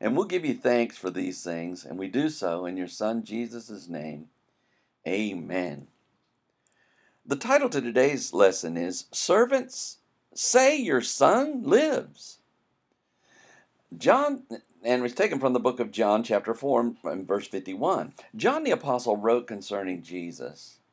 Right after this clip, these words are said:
"Now after two days he departed from there and went into Galilee. For Jesus himself testified that a prophet has no honor in his own country." Then when he was come into Galilee, the Galileans received him,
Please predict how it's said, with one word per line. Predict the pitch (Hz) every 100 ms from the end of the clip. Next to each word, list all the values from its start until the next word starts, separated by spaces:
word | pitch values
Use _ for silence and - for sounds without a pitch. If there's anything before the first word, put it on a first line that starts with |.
| _ _ _ - _
"Now | - 117 117
after | 123 120
two | 113 180 240
days | 135 101 107
he | 117
departed | 113 117 143 185 175 90
from | - 90
there | 85 120 98 69 76 -
and | - 90 92
went | 139 120 104
into | 98 107
Galilee. | 127 196 160 80 67 - - _
For | 175
Jesus | 185 277 285 240
himself | 160 143 139 127
testified | 127 123 - - 76 67 67 _ _ - _
that | 110
a | 101
prophet | - 135 131
has | 110 104
no | 98 120 117
honor | 90 85 80
in | 85
his | 80
own | 85 82
country." | 82 98 101 73 - _ _ _ _ _ _
Then | - 131 170 135
when | 107
he | 95
was | 95
come | - 190 302 262
into | - 92 82
Galilee, | 80 76 69 67 73
the | 90
Galileans | 90 104 104 95 123 214 127
received | 85 - - 226 240
him, | 98 85